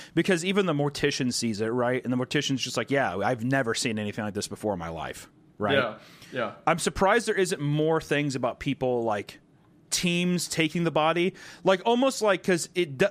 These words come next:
Speaker 1: like, like we said before, it feels like there's people that are trying to stop this information. So I'm surprised so far in the story here there isn't something where it's just like, "Oh, we have to have, call this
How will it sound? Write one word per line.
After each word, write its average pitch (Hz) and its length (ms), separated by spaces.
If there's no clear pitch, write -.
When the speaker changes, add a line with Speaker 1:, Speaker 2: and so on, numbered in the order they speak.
Speaker 1:
like, 160 200
like 208 180
we 175 80
said 170 220
before, 156 320
it 135 80
feels 240 200
like 220 120
there's 143 260
people 165 300
that 120 100
are 107 60
trying 175 340
to 107 300
stop 165 360
this 151 160
information. 143 600
So - 160
I'm 160 60
surprised 185 560
so - 340
far 185 160
in 156 80
the 143 40
story 135 500
here 120 520
there 156 140
isn't 170 280
something 147 380
where 127 120
it's 127 100
just 131 220
like, 117 220
"Oh, 160 260
we 127 180
have 139 180
to - 60
have, 107 220
call 120 320
this - 280